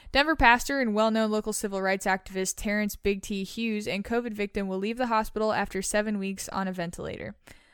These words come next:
Uh, this is from a news article. Reverend Terrence Hughes, uh, Reverend, <laughs> sorry, Reverend Terrence Hughes, uh,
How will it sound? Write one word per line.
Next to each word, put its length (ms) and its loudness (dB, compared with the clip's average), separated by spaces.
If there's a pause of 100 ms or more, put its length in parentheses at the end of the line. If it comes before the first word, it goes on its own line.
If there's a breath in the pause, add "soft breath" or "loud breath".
(280 loud breath)
Uh, 340 -2
this 220 -6
is 80 -10
from 160 -4
a 60 -4
news 180 -2
article. 400 0
Reverend 380 -2
Terrence 320 -4
Hughes, 500 0
uh, 120 -2
Reverend, 380 -4
<laughs> 640 -8
sorry, 300 -8 (520 loud breath)
Reverend 460 2
Terrence 340 0
Hughes, 360 -2 (460 loud breath)
uh, 140 0